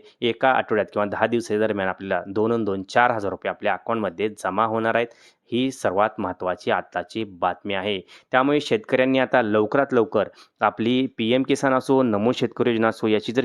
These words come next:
केवायसी पेंडिंग वगैरे काही का असेल तर लवकरात लवकर ते चेक करून घ्या. सीएससी केंद्राला व्हिजिट करा, लवकरात लवकर डॉक्युमेंट जमा करा, स-, ऑनलाईन केवायसी करा आणि ह्या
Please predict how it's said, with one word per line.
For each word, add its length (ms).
केवायसी 380
पेंडिंग 460
वगैरे 240
काही 280
का 120
असेल 360
तर 80
लवकरात 380
लवकर 260
ते 60
चेक 400
करून 240
घ्या. 200
सीएससी 420
केंद्राला 340
व्हिजिट 320
करा, 220
लवकरात 320
लवकर 220
डॉक्युमेंट 440
जमा 220
करा, 320
स-, 240
ऑनलाईन 520
केवायसी 360
करा 220
आणि 220
ह्या 200